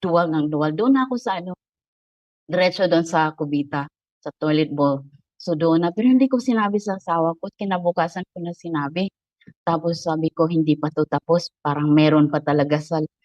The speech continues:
ano ko, meron pa talaga to sa, <laughs> sa katawan ko." So,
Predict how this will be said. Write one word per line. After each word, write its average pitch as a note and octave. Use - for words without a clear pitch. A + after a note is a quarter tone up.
ano D3
ko, F3
meron D#3+
pa F#3+
talaga E3
to F3+
sa, D#3
<laughs> E4
sa E3+
katawan D#3
ko." G3+
So, F#3